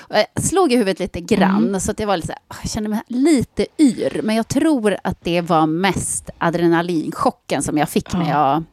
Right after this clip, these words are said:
Speaker 1: åkte av. För att jag kände inte heller att jag hade ont någonstans. Och sen kände jag efteråt att jag hade ganska ont i, eh, ena benet. Jag fick
Speaker 2: Nej.
Speaker 1: en, eh, rejäl lårkaka för jag trillade på hindret. Och benet liksom, eh, re-, jag rev hindret med mitt ena
Speaker 2: Nej,
Speaker 1: ben, om man säger, med
Speaker 2: aj,
Speaker 1: ena
Speaker 2: aj,
Speaker 1: låret.
Speaker 2: aj.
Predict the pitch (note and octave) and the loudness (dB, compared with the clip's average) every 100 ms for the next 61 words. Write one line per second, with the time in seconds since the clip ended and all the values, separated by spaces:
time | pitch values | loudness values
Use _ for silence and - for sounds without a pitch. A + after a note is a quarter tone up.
0 | _ F#3 - A#3+ A3 - F#3+ - - - | _ -4 2 2 2 0 -4 -4 -20 -18
1 | - - G#3 - A#3 A3 G#3+ F3+ D#3 E3+ | -10 -2 -2 0 0 2 2 0 0 0
2 | E3+ G3+ F3 F3+ - D3 F3+ G3 F#3+ G3 | 2 2 2 -2 -2 -2 -2 -2 -2 -2
3 | D#3+ E3 F3+ - - F#3+ D#3 - D3+ D#3+ | 0 0 -2 -8 -4 0 0 -2 -2 -2
4 | D3 D#3+ D#3 D3+ - D#3+ D#3+ - E3 D#3 | -2 0 -2 -2 -2 -2 -2 -4 -2 0
5 | D#3+ E3 E3+ - - - - - G#3 G#3 | 0 -2 -6 -10 -14 -16 -10 -2 2 4
6 | A#3+ F#3+ A2 - - F3+ - D#3 D#3 C#3 | 4 2 2 0 -2 -4 -4 -4 -4 -4
7 | C3+ - F3+ F#3+ F3 F#3 G#3+ F3+ - F#3 | -4 -2 0 2 2 2 2 2 0 -2
8 | F3+ F3+ - G3 F#3 F#3 F3 - F3+ F3 | -2 -2 -2 -4 -2 0 0 0 -2 -2
9 | - - - A3+ F#3 F3+ - - - - | -4 -10 -6 -4 -4 -6 -6 -8 -8 -12
10 | - F3 - - E3 - F3+ F#3 F3+ D#3+ | -8 -10 -10 -14 -14 -18 -8 -2 0 0
11 | D#3 D#3+ - D3 D3 B2 C3 A2 - - | -4 -8 -8 -6 -6 -6 -8 -8 -8 -6
12 | A#3 G#3 G3 A#3+ C#4 B3 F3+ F3+ B3 G3 | -2 0 2 2 2 2 0 -2 -2 -2
13 | E3+ D#3+ - E3+ D#3 D3+ D#3+ A#3+ B3 B3 | -4 -6 -4 -4 -4 -4 -4 0 2 2
14 | A#3+ A3+ G#3 G#3 - - B3 - F3 F3+ | 2 0 -2 -2 0 0 2 2 2 2
15 | E3 F3+ G3+ G#3 | 2 0 -4 -6